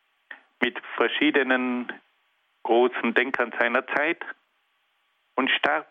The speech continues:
dann leider schon sehr früh im Alter von vierundvierzig Jahren im Jahr sechzehnhundertsiebenundsiebzig in Den Haag. Wir haben dann noch zwei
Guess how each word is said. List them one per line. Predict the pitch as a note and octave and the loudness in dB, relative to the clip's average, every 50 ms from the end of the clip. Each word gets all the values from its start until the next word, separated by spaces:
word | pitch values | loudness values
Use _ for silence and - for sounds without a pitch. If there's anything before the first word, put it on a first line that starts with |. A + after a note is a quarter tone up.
| _ | _
dann | - C3+ C3 B2+ C3 B2+ A#2+ A2 | 0 2 2 2 0 -4 -2 0
leider | A2 A#2 A#2 B2+ A#2+ C3 | 2 2 2 4 2 2
schon | B2+ - C3 B2+ B2 - - | 2 2 2 0 0 2 2
sehr | A#2+ A#2 A2+ | 2 2 2
früh | - - B2 C#3 D3 D3+ D3+ C3+ B2+ - - - _ _ | 0 0 2 4 4 4 2 0 -2 -8 -16 -20 _ _
im | B2 A#2 A#2+ A#2+ | -4 -2 -2 -2
Alter | - A2+ B2+ C3 - C3 A#2 | -2 -2 -2 0 -2 -2 -2
von | - - A#2 A2+ A2 A2+ A2+ A2 | 0 0 0 0 0 0 -4 -6
vierundvierzig | - - C#3 C3 B2+ A#2+ A2 - B2 A#2 - - A2 G#2 - | -2 0 2 2 2 0 0 0 -2 -2 0 -2 -4 -2 2
Jahren | A2 A2 G#2+ A2 A2 A2+ A#2+ A#2 A#2 A2 G2+ - _ _ | 4 4 4 4 2 0 -4 -4 -6 -10 -12 -16 _ _
im | - C3 B2+ A#2+ | -2 -2 0 2
Jahr | A#2 A#2+ G#2+ A2+ A#2 A#2 A#2 - - - - _ | 4 4 4 4 2 -2 -4 -10 -18 -20 -6 _
sechzehnhundertsiebenundsiebzig | B2+ A#2 - - - - A#2+ A2 A2 A#2+ A#2+ A2 A#2 A2+ - - - - B2+ A#2 G#2 A2+ A2 G#2+ - - - A2+ - - - A#2+ A2+ - - - | -2 -2 -2 -6 -4 -4 -4 -2 -2 0 2 2 2 0 -2 -10 -2 -2 0 0 2 0 0 -2 0 -2 -2 -2 -2 -2 -2 -2 -2 -2 -4 -2
in | - B2 A#2 A2 G#2 G2+ - _ | -2 -2 0 -4 -8 -12 -6 _
Den | - D3+ D3 - | -4 -4 -2 -4
Haag. | - - - F#2 - - _ - - _ _ _ _ _ _ _ _ _ _ _ _ _ _ _ _ _ _ _ _ _ _ _ _ _ _ _ _ _ _ _ _ _ _ _ _ | -2 -2 0 -2 -2 -4 _ -16 -18 _ _ _ _ _ _ _ _ _ _ _ _ _ _ _ _ _ _ _ _ _ _ _ _ _ _ _ _ _ _ _ _ _ _ _ _
Wir | - C3+ | 0 0
haben | D#3 G3 G3+ F#3+ F3 | 0 -2 -2 -2 -2
dann | E3 D#3+ D#3 D3+ | 0 0 0 2
noch | D3 D3 C#3+ - - - - - - _ _ _ _ | 2 2 2 2 0 -6 -8 -10 -18 _ _ _ _
zwei | _ C#3 C#3 C#3+ D3+ D#3 E3 E3+ E3+ F3 F3+ | _ 2 2 2 2 2 2 2 0 0 -2